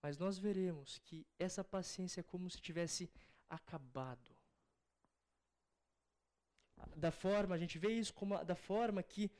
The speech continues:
o próprio Senhor trata o seu povo. Nós vemos anteriormente em Gideão, Abimeleque, que os israelitas flertavam na idolatria a Baal.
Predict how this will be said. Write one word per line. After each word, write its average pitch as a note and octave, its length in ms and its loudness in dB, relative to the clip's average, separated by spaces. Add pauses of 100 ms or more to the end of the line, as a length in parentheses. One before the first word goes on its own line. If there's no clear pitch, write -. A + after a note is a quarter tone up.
(240)
o F3 120 0
próprio A3 880 2 (260)
Senhor F#3 800 2 (600)
trata A3 560 2
o D#3 80 -6
seu D3+ 180 -4
povo. A#2 460 -8 (1700)
Nós A3+ 160 2
vemos G3+ 420 4
anteriormente F#3 760 4
em F#3 40 2
Gideão, F3 580 0
Abimeleque, E3+ 680 0
que - 100 -6
os F3+ 80 -2
israelitas F3+ 720 0 (300)
flertavam F#3+ 1000 0 (680)
na F3 100 0
idolatria F3 880 2 (520)
a E3 80 -2
Baal. F#3+ 560 -2